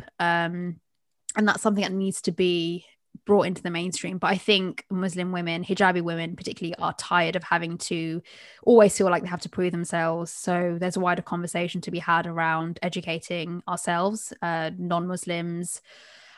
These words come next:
um, who don't really seem to want to accept that Muslim women can and are fully able to make their own choices. Um, and that's something I keep seeing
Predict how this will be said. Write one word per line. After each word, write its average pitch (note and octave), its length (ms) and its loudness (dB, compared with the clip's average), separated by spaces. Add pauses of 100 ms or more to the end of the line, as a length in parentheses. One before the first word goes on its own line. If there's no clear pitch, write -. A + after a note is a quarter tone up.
(100)
um, F#3 500 4
who F#3 400 0
don't F3+ 340 2
really E3 600 0 (220)
seem F3+ 380 0
to E3+ 440 -2
want F#3 280 2
to F#3 120 0
accept - 760 0
that E3 360 2 (160)
Muslim F#3 340 -2
women E3 380 -2 (280)
can G3 480 6
and E3+ 180 0
are E3+ 60 -2
fully F#3+ 240 0
able F3+ 240 0
to - 160 -10
make F3 180 -2
their E3+ 140 -2
own E3+ 160 -4
choices. D#3+ 640 -8 (260)
Um, F3 460 -8
and F3+ 180 -4
that's E3+ 180 -4
something E3+ 200 -6
I E3 60 -6
keep - 240 -6
seeing E3+ 400 -8